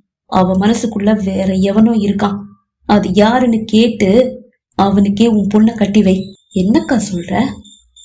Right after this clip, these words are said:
உன் பொண்ணு எதையுமே சொல்லலையா?" "போய் அவகிட்டயே என்ன நடந்ததுன்னு கேளு." "என்ன நடந்தது?" "என் பையன் அவனுடைய பிறந்த நாள் அன்னைக்கு ஒரே ஒரு முத்தம் தான் உன் பொண்ணுகிட்ட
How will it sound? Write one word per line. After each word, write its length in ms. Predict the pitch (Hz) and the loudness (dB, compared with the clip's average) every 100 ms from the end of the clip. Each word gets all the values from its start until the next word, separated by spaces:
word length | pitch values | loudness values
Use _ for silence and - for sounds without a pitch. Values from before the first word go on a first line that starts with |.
| _ _ | _ _
உன் 160 | - 247 | 0 2
பொண்ணு 240 | 302 508 466 | 2 0 0
எதையுமே 360 | 359 392 403 403 | 0 0 0 -2
சொல்லலையா?" 580 | 247 269 339 196 170 180 - - _ - _ | 0 0 2 0 -2 -6 -10 -18 _ -20 _
"போய் 260 | 247 254 269 | 4 4 4
அவகிட்டயே 520 | 262 254 262 220 247 262 | 0 -2 -4 -2 2 2
என்ன 260 | 240 254 | 2 2
நடந்ததுன்னு 520 | 226 214 247 262 233 220 | 2 2 2 2 2 2
கேளு." 300 | 214 220 202 202 - - _ _ - - | 2 2 2 -4 -12 -20 _ _ -20 -6
"என்ன 220 | 196 220 339 | -2 2 2
நடந்தது?" 480 | 233 208 196 196 220 - - _ - - _ _ - _ - | 2 0 0 0 0 -4 -14 _ -20 -20 _ _ -20 _ 2
"என் 220 | 254 277 | 2 4
பையன் 360 | 294 381 480 302 | 2 2 2 0
அவனுடைய 340 | 226 233 226 | 0 0 0
பிறந்த 340 | 220 240 302 311 | 2 2 2 0
நாள் 220 | 247 196 | 0 -2
அன்னைக்கு 440 | 190 175 175 190 208 - - - - | -2 -2 -2 -2 -2 -2 -14 -20 0
ஒரே 300 | 214 294 480 508 | 2 4 4 2
ஒரு 180 | 392 277 | 0 0
முத்தம் 400 | 269 277 320 285 | -2 0 2 2
தான் 160 | 294 | 0
உன் 140 | 226 214 | 0 0
பொண்ணுகிட்ட 520 | 240 269 302 240 | 2 2 0 -4